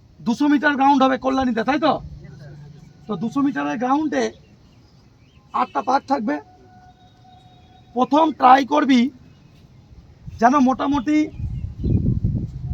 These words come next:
ছজন থেকে সাতজনের মধ্যে থাকা। কি বললাম, বোঝা গেল?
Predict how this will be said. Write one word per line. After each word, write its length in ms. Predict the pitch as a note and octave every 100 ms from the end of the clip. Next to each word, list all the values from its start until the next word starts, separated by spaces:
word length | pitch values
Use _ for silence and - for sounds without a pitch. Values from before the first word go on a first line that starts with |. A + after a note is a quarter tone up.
| - - - -
ছজন 500 | - B3 B3 D#4 C#4
থেকে 340 | D4 C4 B3+ - - - - - - - -
সাতজনের 400 | C4 - C4+ C4+
মধ্যে 260 | A#3+ G#3 A3
থাকা। 260 | F#3 - - - - - - - - - - - -
কি 220 | - -
বললাম, 220 | A#3+ B3
বোঝা 200 | - C#4
গেল? 140 | D4+